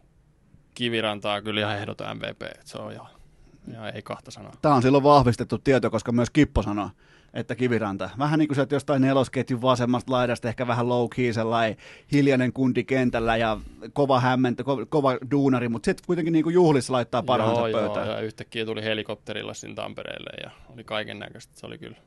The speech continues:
Speaker 2: Mi-,
Speaker 1: oli
Speaker 2: mi-,
Speaker 1: kovaa suorittamista.
Speaker 2: missä se sit oli, jos se tuli helikopterin sinne?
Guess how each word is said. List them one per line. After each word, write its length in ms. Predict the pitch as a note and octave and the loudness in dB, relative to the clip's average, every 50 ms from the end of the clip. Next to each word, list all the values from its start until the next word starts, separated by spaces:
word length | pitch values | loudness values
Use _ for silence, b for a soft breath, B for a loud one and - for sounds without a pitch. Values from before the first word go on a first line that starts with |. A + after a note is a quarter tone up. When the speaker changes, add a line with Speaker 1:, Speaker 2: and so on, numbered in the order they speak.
| - - _ _ _ _ _ b b b b b | -20 -20 _ _ _ _ _ b b b b b
Speaker 2:
Mi-, 120 | C3+ C#3 - | -10 -10 -6
Speaker 1:
oli 120 | - A2+ A#2 | -4 -4 -2
Speaker 2:
mi-, 60 | - | 0
Speaker 1:
kovaa 260 | B2+ B2+ B2+ A#2 A2+ | 0 0 0 0 -2
suorittamista. 480 | - A#2+ G#2+ G2+ G#2 - - - - - | -2 -4 -6 -6 -6 -10 -12 -8 -4 -4
Speaker 2:
missä 200 | D#4+ - D4 F3+ | -2 -2 -2 -2
se 120 | D3 D3+ | -2 0
sit 200 | D3 D#3 D3 - | 0 0 2 4
oli, 180 | F3 D#3+ D3+ C#3+ | 4 6 6 6
jos 120 | B2+ B2 | 6 4
se 60 | - | 2
tuli 240 | - C#3 C3 C3 C3 | 2 2 4 4 4
helikopterin 560 | D3+ D3 C#3 A#2 - G#2 - - G#2 G#2+ G#2 | 4 4 4 2 0 -2 -4 -4 -6 -6 -4
sinne? 300 | A#2 A#2+ A#2+ G2+ F#2 - | -2 -2 -2 -2 -4 -8